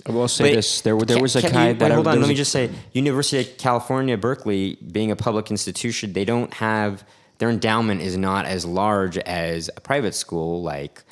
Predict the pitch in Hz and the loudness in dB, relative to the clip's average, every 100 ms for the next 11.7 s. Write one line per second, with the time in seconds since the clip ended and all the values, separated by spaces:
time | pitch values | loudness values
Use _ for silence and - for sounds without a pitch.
0 | - - 92 95 - 151 123 90 - 85 | -20 -10 -6 -4 -2 -2 0 -4 -4 -6
1 | - 76 76 73 73 - 78 76 82 _ | -6 -8 -8 -8 -10 -8 -6 -8 -14 _
2 | _ _ _ - 104 123 107 - - - | _ _ _ -2 0 0 -2 -6 -8 -4
3 | 110 135 - 113 110 - 98 101 95 - | 0 -2 -2 -2 -2 -2 -2 0 -2 -4
4 | 90 - 117 113 80 - - 82 78 78 | -6 -2 -2 -2 -6 -10 -12 -8 -8 -6
5 | 90 - _ _ _ _ - 87 82 76 | -8 -12 _ _ _ _ -6 -4 -4 -6
6 | 80 - _ _ _ _ - 104 107 104 | -10 -14 _ _ _ _ -4 0 0 2
7 | 117 98 107 110 95 - 143 - 117 107 | 0 0 -2 -2 -4 -4 -4 -2 -2 -2
8 | 98 92 80 82 82 - _ _ 71 76 | -4 -4 -4 -4 -6 -12 _ _ -14 -10
9 | 69 80 - 82 85 101 101 98 98 101 | -10 -10 -10 -6 -4 -2 -2 -2 -2 -4
10 | 113 - 69 78 76 80 85 - 82 87 | -4 -6 -10 -12 -12 -12 -10 -6 -4 -6
11 | - 85 80 82 82 82 85 | -4 -2 0 -2 -2 -4 -6